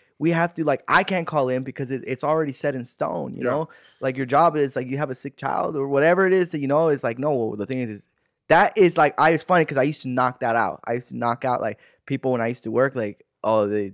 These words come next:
Speaker 1: you know, they didn't find a babysitter."
Speaker 2: Yeah.
Speaker 1: I used to be like, "Well, figure it out." But the thing is, is now that I know,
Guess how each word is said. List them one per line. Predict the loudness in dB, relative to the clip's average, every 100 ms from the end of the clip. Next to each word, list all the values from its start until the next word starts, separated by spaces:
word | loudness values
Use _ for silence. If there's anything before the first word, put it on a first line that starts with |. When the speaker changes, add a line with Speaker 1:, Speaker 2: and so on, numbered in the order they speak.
| -8
Speaker 1:
you |
know, | -8 -4
they | -4
didn't | -2
find | -4 -4
a |
babysitter." | -4 -6 -6 -10 -12 -12 -18 _
Speaker 2:
Yeah. | -8 -4
Speaker 1:
I | -4
used | -4
to |
be | -4
like, | -4
"Well, | -6 -12 -14
figure | -10 -8 -6
it | -6
out." | -6 -6 -6
But | -10
the | -10
thing | -8 -6
is, | -6 -6
is | -2
now | 2 2
that | 2
I | -2 -2
know, | -4 -2 -4 -6